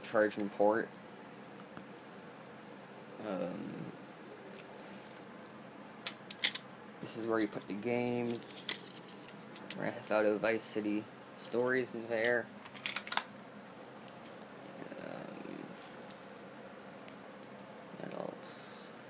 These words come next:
Um, headphone jack slash headset jack. Um, you can hook up, hook up stuff to your computer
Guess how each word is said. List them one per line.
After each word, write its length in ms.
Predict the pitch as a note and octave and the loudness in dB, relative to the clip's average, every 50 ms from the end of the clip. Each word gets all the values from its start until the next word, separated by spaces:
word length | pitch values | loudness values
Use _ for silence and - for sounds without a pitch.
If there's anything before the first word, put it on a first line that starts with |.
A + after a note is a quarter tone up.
| - - | -8 -6
Um, 140 | - - | -6 -6
headphone 760 | - - A2 A2 G#2+ G#2 - - - A2 A2 G#2+ G#2+ A2 G#2+ | 0 4 6 6 6 4 4 8 10 10 12 10 8 6 2
jack 320 | G#2 A2 A2 A2 A2+ A#2 - | 4 6 6 8 8 6 4
slash 380 | - - A2 G#2 G#2+ A2 - | 4 4 6 6 6 6 8
headset 520 | - A#2 A#2+ A#2+ - - A#2+ A#2 - - - | 8 8 8 8 8 10 10 10 8 6 0
jack. 440 | - B2+ B2 B2 A#2+ A#2+ B2 - - - - - - - - - - - - - - - - - - - - - - - - | 2 4 4 6 6 4 4 2 -2 -10 -10 -10 -10 -10 -10 -12 -10 -10 -12 -12 -12 -12 -12 -12 -12 -10 -10 -8 -6 -4 -2
Um, 260 | - - - - G1+ - - - - - - - - - - - - - - - - - - - | -2 -2 -2 -4 -4 -6 -8 -8 -10 -12 -12 -12 -12 -12 -12 -12 -12 -12 -12 -12 -12 -10 -8 -4
you 80 | A#2 | -2
can 100 | A#2 G#2+ | 0 0
hook 220 | G#2+ - C3 A#2+ - | 2 4 4 4 4
up, 80 | G#2 - - - - - - - | 4 2 0 -8 -10 -6 2 4
hook 160 | C#3 A#2+ - | 6 8 8
up 160 | A2+ - - | 8 6 6
stuff 340 | - - - A#2 A2 G#2+ - | 2 6 8 10 10 8 8
to 140 | - - A#2 | 4 0 0
your 100 | A2+ G#2 | 2 2
computer 580 | G2+ G2+ G2+ - - A2 G#2+ A2 A2 A2 G#2+ | 2 0 0 0 0 2 4 4 6 4 4